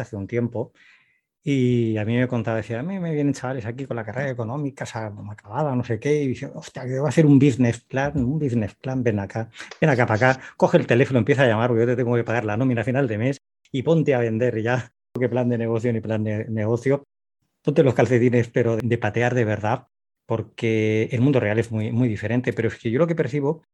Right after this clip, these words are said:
es que ya no es que sea la formación en general, es que es la propia empresa que necesita muchas veces profesionales como tú o como yo precisamente para poderse actualizar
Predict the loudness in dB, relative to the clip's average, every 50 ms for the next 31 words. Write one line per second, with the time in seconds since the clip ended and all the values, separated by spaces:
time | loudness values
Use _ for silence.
0 | _ _ -12 -6 -2 0 0 0 0 -2 -2 -2 -2 0 0 -2 0 -2 -4 -4
1 | -4 -6 -6 -4 -2 -2 -2 -2 -4 -4 -4 -2 0 0 0 0 -2 -4 -6 -6
2 | -4 -4 -4 -2 0 2 4 4 2 4 4 2 2 2 0 -2 -2 -2 -4 -6
3 | -2 0 0 2 2 0 -2 -4 -8 _ _ _ _ _ -2 0 0 0 0 0
4 | 0 0 2 2 2 2 0 0 0 0 -2 -2 -2 -2 -2 -4 -4 -6 -6 -6
5 | -6 -6 -6 -6 -4 -2 -2 -2 -2 0 0 0 0 0 2 4 4 4 4 2
6 | 0 -2 -2 -2 -2 -2 -2 -2 -2 0 0 0 0 0 0 0 0 0 0 0
7 | 0 -2 0 0 0 -2 -2 -2 -4 -4 -2 -2 -2 -4 -2 -2 -2 -2